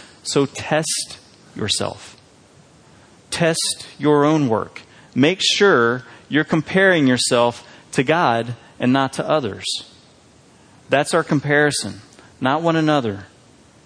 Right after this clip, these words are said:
Not one another. I don't get to piggyback off of someone else's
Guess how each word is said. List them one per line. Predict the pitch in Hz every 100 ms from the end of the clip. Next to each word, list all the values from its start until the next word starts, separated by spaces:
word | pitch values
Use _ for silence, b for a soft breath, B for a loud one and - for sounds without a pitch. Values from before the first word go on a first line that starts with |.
| _ _ -
Not | 135
one | 143 143
another. | 135 131 107 95 - _ _ _ _ _ _ b b -
I |
don't | 143 165
get | 175
to | 180
piggyback | - 190 180 143 135 127
off | 127
of | 131 -
someone | 135 135
else's | 131 127 127